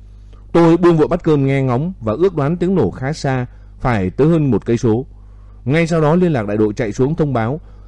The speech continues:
trung đội tám và chín nhanh chóng vận động lên lộ theo hướng bắc để chi viện cho toán trinh sát của tiểu đoàn đang bám điều nghiên tình hình địch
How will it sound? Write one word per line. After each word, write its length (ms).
trung 160
đội 120
tám 360
và 100
chín 380
nhanh 260
chóng 160
vận 140
động 180
lên 200
lộ 220
theo 380
hướng 260
bắc 260
để 180
chi 180
viện 220
cho 100
toán 280
trinh 180
sát 220
của 100
tiểu 140
đoàn 360
đang 300
bám 300
điều 180
nghiên 180
tình 140
hình 160
địch 140